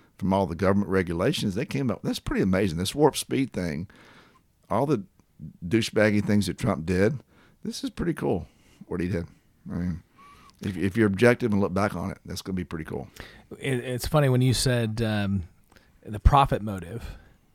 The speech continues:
Speaker 2: like, is the primary driver of capitalism. I know that's taught a lot and talked about a lot. I actually have a, a, a different view that the profit motive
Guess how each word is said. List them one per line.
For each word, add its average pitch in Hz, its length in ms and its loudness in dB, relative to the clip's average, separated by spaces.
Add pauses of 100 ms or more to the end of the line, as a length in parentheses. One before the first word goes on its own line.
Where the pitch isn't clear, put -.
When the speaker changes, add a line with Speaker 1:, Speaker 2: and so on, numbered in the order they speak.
(140)
Speaker 2:
like, 104 160 -2
is 107 100 -2
the 104 80 -4
primary 113 400 0
driver 104 320 0
of 92 80 -4
capitalism. 101 680 -2 (440)
I 127 60 -2
know 151 160 4
that's 123 240 0
taught 107 400 2 (200)
a 131 60 -14
lot 101 340 -6
and 113 120 -8
talked 107 260 -4
about 98 200 -4
a 98 40 -6
lot. 98 260 -2 (480)
I 139 120 0
actually 196 240 2
have 127 100 4
a, 107 80 2 (140)
a, 117 120 -4 (200)
a - 20 -2
different 117 440 0
view 117 340 0
that 104 240 -4 (760)
the 143 80 -4
profit 175 380 2
motive 135 560 2